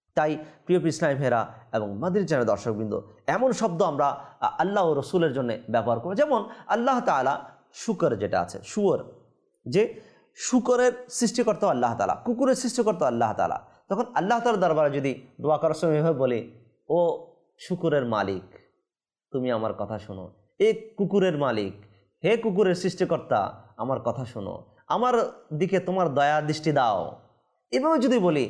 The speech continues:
এটা আল্লাহ তাআলার শানের খেলাফ হচ্ছে। কি আল্লাহ তাআলার দয়া সে প্রাপ্ত হওয়ার অধিকার রাখে না। আমার খারাপ জিনিসের নিসবত করে, খারাপ জিনিসের দিকে, আহ, দৃষ্টি রেখে কেউ যদি আমাকে আহ্বান করে, আমি বললাম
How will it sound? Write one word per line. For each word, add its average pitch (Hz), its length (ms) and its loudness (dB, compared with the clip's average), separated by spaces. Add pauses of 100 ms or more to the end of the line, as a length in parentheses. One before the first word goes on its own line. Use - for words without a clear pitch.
(220)
এটা 233 100 -2
আল্লাহ 214 240 0
তাআলার 220 220 0
শানের 254 420 2
খেলাফ 190 380 2
হচ্ছে। - 380 -4 (320)
কি 170 220 -8
আল্লাহ 233 300 2
তাআলার 269 320 2
দয়া 226 440 0 (140)
সে 240 140 2
প্রাপ্ত 208 420 -4
হওয়ার 196 300 2 (280)
অধিকার 277 380 4
রাখে 175 240 0
না। 110 220 0 (500)
আমার 294 300 4 (340)
খারাপ 240 380 2
জিনিসের 214 440 2 (280)
নিসবত 147 480 0
করে, 170 200 4
খারাপ 208 360 2
জিনিসের 180 360 0
দিকে, 160 340 0 (180)
আহ, 117 280 0
দৃষ্টি 143 600 -2
রেখে 147 340 0 (260)
কেউ 262 140 2
যদি 220 180 2
আমাকে 180 260 2
আহ্বান 170 380 0
করে, 101 220 -2 (520)
আমি 196 180 0
বললাম 160 460 2